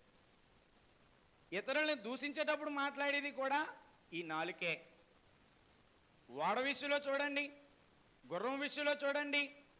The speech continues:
ఎవరినైనా మనం, ఎవరైనా సరే గుర్రాన్ని మొత్తం అంతా మనం దా-, మన స్వాధీనంలో ఉంచుకోగలమా? ఉంచుకోలేము. కానీ దానికి మాత్రము ఒక చిన్న కళ్ళెము వేస్తే దాన్ని ఆపగల శక్తి మానవునికి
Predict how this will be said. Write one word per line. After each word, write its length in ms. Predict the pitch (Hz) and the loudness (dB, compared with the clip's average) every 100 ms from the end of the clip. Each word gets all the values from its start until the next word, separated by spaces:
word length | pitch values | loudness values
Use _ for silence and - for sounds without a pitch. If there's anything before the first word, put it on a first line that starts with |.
| - - - - - 151 | -20 -20 -20 -20 -8 0
ఎవరినైనా 440 | 180 262 285 285 | 0 2 2 0
మనం, 220 | 269 247 | 0 2
ఎవరైనా 360 | 226 247 277 285 | 2 4 2 0
సరే 580 | 277 277 262 214 226 - - - - | 0 2 2 2 -2 -12 -20 -20 -8
గుర్రాన్ని 380 | 180 220 294 294 | -4 0 2 2
మొత్తం 300 | 254 233 277 | 0 -2 0
అంతా 240 | 285 277 | 0 0
మనం 280 | 285 277 269 | 0 0 0
దా-, 120 | 247 | 0
మన 160 | 240 233 | 0 -4
స్వాధీనంలో 480 | 220 226 240 277 277 | -2 0 2 2 2
ఉంచుకోగలమా? 680 | 262 - 277 277 269 269 269 - - - - - - - - | 0 0 2 4 4 2 0 -6 -20 -20 -20 -20 -20 -20 -14
ఉంచుకోలేము. 640 | 196 240 - 294 269 247 135 - - - - | -12 -6 0 4 4 2 -4 -16 -20 -20 -2
కానీ 500 | 220 302 294 220 226 - - - - | 0 2 4 2 0 -10 -20 -20 -4
దానికి 400 | 170 254 285 269 | 0 2 0 -2
మాత్రము 720 | 247 254 285 320 254 190 214 - - - | -2 -2 0 -2 0 0 -2 -6 -12 -8
ఒక 140 | 196 | -6
చిన్న 540 | 247 - 254 285 311 | -6 -6 -8 -6 -6
కళ్ళెము 560 | 311 262 262 262 170 - - - - - - - - 185 | -2 -2 0 0 -2 -8 -20 -20 -20 -20 -20 -20 -14 -2
వేస్తే 720 | 214 226 240 220 185 185 - - | -2 0 0 0 0 -4 -12 -6
దాన్ని 220 | 165 202 190 | -2 -2 0
ఆపగల 400 | 214 240 247 247 | 0 0 0 0
శక్తి 320 | 220 208 240 | -2 -6 -6
మానవునికి 720 | 202 196 214 214 214 240 | -6 -2 -2 -4 -4 -4